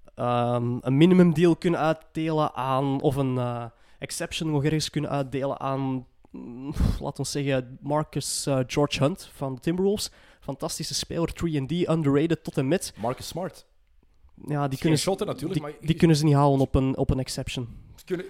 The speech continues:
Speaker 1: Het is maar
Speaker 2: kunnen ze
Speaker 1: vijf punt zes miljoen een
Speaker 2: Tuurlijk, want ze
Speaker 1: exception.
Speaker 2: kunnen een bod doen, hè. De, de Celtics gaan daarover gaan, want Smart is restricted.
Speaker 1: Ja,
Speaker 2: Dus ze
Speaker 1: sowieso.
Speaker 2: gaan daarover gaan,
Speaker 1: Mhm.
Speaker 2: maar het is,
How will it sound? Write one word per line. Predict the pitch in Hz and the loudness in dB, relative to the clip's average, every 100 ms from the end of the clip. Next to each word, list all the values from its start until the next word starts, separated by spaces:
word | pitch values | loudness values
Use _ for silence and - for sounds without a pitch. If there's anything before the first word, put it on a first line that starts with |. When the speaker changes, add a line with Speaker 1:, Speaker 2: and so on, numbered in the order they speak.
| - | -6
Speaker 1:
Het | - | -2
is | 170 | 4
maar | 190 | 6
Speaker 2:
kunnen | 151 180 | 8 6
ze | |
Speaker 1:
vijf | 208 | 6
punt | 208 196 | 4 4
zes | 202 - | 2 2
miljoen | 175 165 175 | 4 6 6
een | 147 | 4
Speaker 2:
Tuurlijk, | 143 | 2
want | 208 | 2
ze | |
Speaker 1:
exception. | 135 - 165 | 0 0 -2
Speaker 2:
kunnen | 139 | 0
een | 202 | 0
bod | |
doen, | 185 135 | 0 -4
hè. | |
De, | 131 123 - | -6 -8 -12
de | - | -10
Celtics | - 202 - | -6 -6 -6
gaan | 175 151 | -6 -4
daarover | 131 143 113 | -4 -6 -6
gaan, | 107 | -8
want | 110 | -10
Smart | - 156 165 | -10 -10 -10
is | - | -10
restricted. | 127 123 - 156 185 - | -14 -14 -14 -12 -14 -14
Speaker 1:
Ja, | - | -6
Speaker 2:
Dus | 131 | -4
ze | 120 | -2
Speaker 1:
sowieso. | 123 120 127 | 0 2 0
Speaker 2:
gaan | 175 | 0
daarover | 135 - - | -6 -8 -10
gaan, | 156 175 | -8 -4
Speaker 1:
Mhm. | 139 147 | -2 -2
Speaker 2:
maar | 143 139 | -6 -12
het | |
is, | - - | -14 -16